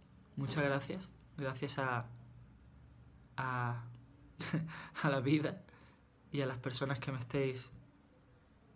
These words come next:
escuchando más allá del tiempo y el espacio, o dentro de él, pero en algún otro momento que no sea ahora. <laughs> Y siempre que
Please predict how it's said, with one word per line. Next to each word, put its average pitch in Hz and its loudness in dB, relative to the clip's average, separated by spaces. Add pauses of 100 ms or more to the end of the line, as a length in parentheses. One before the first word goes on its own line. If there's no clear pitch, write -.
(1040)
escuchando 143 2
más 139 2
allá 135 4
del 131 2
tiempo 139 4
y 147 8
el 139 8
espacio, 139 4 (560)
o 143 4
dentro 139 4
de 139 6
él, 151 6
pero 135 2
en 127 -2
algún 135 0
otro 135 2
momento 127 0
que 127 0
no 127 -2
sea 123 4
ahora. 139 6 (180)
<laughs> 160 2 (1500)
Y 147 4 (500)
siempre 160 4
que 135 6